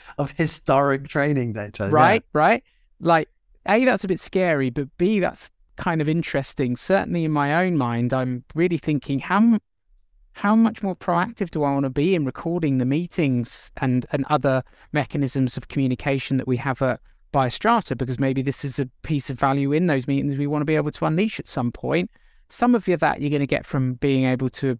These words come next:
Speaker 2: s-, you know, scrape, scrape, not really the word, but internalize and understand the sheer volume of email communication
Speaker 1: Right.
Speaker 2: that goes on f-, f-, in organizations. I guess then that raises a question about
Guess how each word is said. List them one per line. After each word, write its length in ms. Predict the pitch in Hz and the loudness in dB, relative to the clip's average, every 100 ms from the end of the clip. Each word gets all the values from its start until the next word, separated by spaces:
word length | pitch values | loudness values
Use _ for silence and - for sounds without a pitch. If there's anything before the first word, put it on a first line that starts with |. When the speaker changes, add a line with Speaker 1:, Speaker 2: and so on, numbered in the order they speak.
| _ - | _ -20
Speaker 2:
s-, 260 | - - - | -18 -18 -4
you 100 | 151 | -2
know, 300 | 127 123 123 - _ _ _ _ _ _ _ | 0 0 -4 -10 _ _ _ _ _ _ _
scrape, 640 | - - - 147 135 127 - | -12 -10 -2 0 2 0 -8
scrape, 360 | - - 143 135 | -14 -4 -2 0
not 160 | 135 131 | -2 -4
really 200 | 127 123 | -2 -2
the 100 | 123 | 0
word, 320 | 135 131 - | 0 0 0
but 200 | 135 123 _ _ _ _ - | -2 -4 _ _ _ _ -4
internalize 640 | 170 139 180 175 151 143 | -4 -4 -4 -2 0 -2
and 80 | 139 | 0
understand 540 | 135 127 - 143 131 127 | 0 -2 -2 -2 0 -2
the 180 | 123 - _ _ _ | -4 -6 _ _ _
sheer 500 | - - - 185 156 | -16 -12 -6 0 0
volume 420 | 131 151 143 139 | 0 0 0 0
of 120 | 135 139 | 0 0
email 340 | 160 147 127 | 0 0 -2
communication 720 | - 131 120 - 120 127 - | 0 0 0 0 -2 -2 -2
Speaker 1:
Right. 80 | 90 | -4
Speaker 2:
that 60 | 120 | -2
goes 320 | 123 120 123 | -2 -2 -2
on 280 | 123 120 120 - - - | -2 -4 -6 -12 -20 -16
f-, 80 | - | -16
f-, 180 | - - | -14 -6
in 140 | 151 | -4
organizations. 800 | 135 123 123 120 120 123 - 139 - _ - | -2 0 -2 0 0 -2 -2 -6 -6 _ -8
I 60 | 151 | -2
guess 220 | 170 - | 0 0
then 160 | 160 | 0
that 120 | 147 - | 0 0
raises 360 | 139 127 127 | -2 -2 -6
a 40 | 127 | -6
question 440 | - 139 - 135 | -6 -6 -4 -2
about 260 | 123 127 | 0 -2